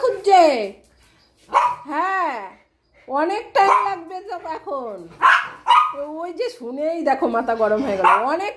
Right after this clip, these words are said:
টাইম লাগবে এখন। তাহলে কি করবো এখন? তুমি একটু বসো, বসবেও না। ও, ভুতু এখন আর বসবে না। পমের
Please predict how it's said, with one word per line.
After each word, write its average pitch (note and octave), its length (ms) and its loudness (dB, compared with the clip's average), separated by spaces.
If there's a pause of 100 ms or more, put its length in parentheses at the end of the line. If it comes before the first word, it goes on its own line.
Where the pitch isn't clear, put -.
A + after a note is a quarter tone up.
টাইম F#4 240 -4
লাগবে E4+ 320 -2
এখন। - 380 0 (1200)
তাহলে D4 200 4
কি F#4 240 4
করবো A#4 240 0 (100)
এখন? D#5 200 -6 (840)
তুমি F#4+ 160 0
একটু A#4 240 2
বসো, F4 460 4 (920)
বসবেও A#4 460 2 (140)
না। B3+ 100 -8 (720)
ও, C4+ 1300 4 (420)
ভুতু G3+ 220 -2
এখন C#4 240 2
আর C4+ 120 4
বসবে B3+ 360 0
না। A#3+ 180 4
পমের B3 420 2